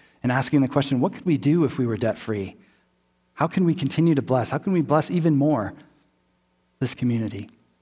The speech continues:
by our financial gifts and by the things that we offer of ourselves here?" So that, again, there's so many ways that we can, uh, that we can give. One of the biggest churches, um, one of the biggest Methodist churches in the United States, uh, is in Kansas, and a few years ago they built a new sanctuary,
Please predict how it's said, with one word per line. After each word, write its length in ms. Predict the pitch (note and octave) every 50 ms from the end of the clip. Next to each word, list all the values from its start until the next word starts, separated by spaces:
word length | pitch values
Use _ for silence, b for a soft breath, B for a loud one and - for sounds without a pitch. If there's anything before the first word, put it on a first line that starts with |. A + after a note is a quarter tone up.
| _ _ _ _ _
by 180 | A#2 A#2 A#2
our 180 | A2 A#2 B2+ B2+
financial 440 | - - B2+ C3 C#3 C#3 C3+ C#3 C3
gifts 240 | A#2+ C3+ B2 - -
and 80 | A#2+
by 140 | A2+ A2+ A2+
the 80 | A2+ A2
things 260 | A2+ C3+ C3+ C3 B2
that 80 | C3
we 120 | A#2+ B2 A#2+
offer 280 | A2+ A#2 A2+ - A#2+
of 100 | A2+ A2
ourselves 520 | G#2+ G#2 G#2+ - - A2 G2+ G2 G2 - -
here?" 200 | - G2 F#2 F#2
So 120 | - C#3+
that, 140 | C3+ A#2 G#2 B B B B
again, 240 | - C3 D3+ D3 C3+
there's 140 | B2+ B2+ B2
so 140 | - - E3+
many 160 | E3+ D#3+ D#3
ways 360 | C#3+ C3 C3 A#2+ A2+ G#2+ - -
that 120 | A#2 G#2
we 120 | A#2+ B2
can, 340 | A#2 - - A2 G#2 G2+ G#2 b b b b b b b _
uh, 180 | A2 G2+ G2+ G#2
that 140 | G2+ A#2 A#2
we 100 | C3 B2
can 200 | - B2 A#2 A2
give. 360 | G#2+ G#2+ G#2 G2+ G2+ - - - _ _ _ _ _ _ _ _ _ _ _ _ _ _ b b b b b
One 80 | - D3+
of 40 | D3+
the 60 | C#3
biggest 300 | C#3+ C#3+ C#3+ C3+ - -
churches, 500 | - D#3 C#3+ C#3+ D#3+ D3 C3 - - - -
um, 440 | C#3 B2+ B2 A#2+ A2+ - - - - - _ -
one 280 | C3+ A#2+ C3 D3+ D3+
of 60 | D3
the 60 | C#3 D3
biggest 180 | C#3 B2+ -
Methodist 400 | D3+ D#3+ D#3+ D#3+ D#3 C#3 - -
churches 320 | - C#3+ C3 - C#3+ B2 B2+
in 80 | B2+
the 60 | B2+
United 260 | B2 A#2+ A#2+ A#2+ A#2 A2+
States, 440 | - - B2+ C3 C#3+ C3+ - - B B B B B B B B
uh, 120 | - A2 G#2+
is 140 | A2 B2 A#2+
in 80 | C3 B2
Kansas, 440 | B2 - D#3 D3 C#3+ C3+ C3 -
and 140 | - C3+ C3
a 20 | B2
few 160 | B2+ - D#3
years 180 | D3 D3 C#3
ago 160 | C#3+ C3 C3+ C3
they 100 | B2+ A#2+
built 280 | A#2 C#3 C#3+ C#3 -
a 40 | C3
new 100 | B2 B2+
sanctuary, 680 | B2 - - C#3 D3 C#3 - C3+ B2 A#2+ A#2 A2+ A2 A2